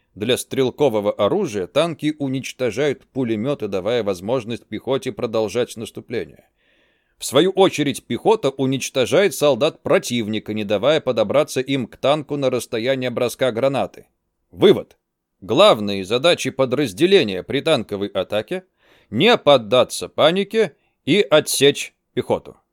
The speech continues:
В этом случае с доехавшими до окопов танками вы справитесь, не сомневайтесь. Так, товарищи курсанты, осталась пехота. С пехотой проще. Вы научитесь уничтожать живую силу противника всеми доступными способами.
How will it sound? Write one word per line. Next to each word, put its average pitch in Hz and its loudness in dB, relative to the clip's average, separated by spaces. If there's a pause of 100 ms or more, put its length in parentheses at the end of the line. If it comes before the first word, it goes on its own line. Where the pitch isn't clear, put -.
(320)
В 87 -2
этом 117 2
случае 175 -4 (100)
с 87 -16
доехавшими 139 2
до 117 2
окопов 113 -2
танками 180 0
вы 139 0
справитесь, - 0 (100)
не 113 -18
сомневайтесь. 113 -6 (1500)
Так, 190 -6
товарищи 247 2
курсанты, 233 2
осталась 143 -2
пехота. 131 2 (800)
С - -20
пехотой 175 -8
проще. - -6 (920)
Вы 151 2
научитесь 208 0
уничтожать 165 0
живую 160 0
силу 175 0
противника 160 -4
всеми 156 -4
доступными 131 -4
способами. 78 -8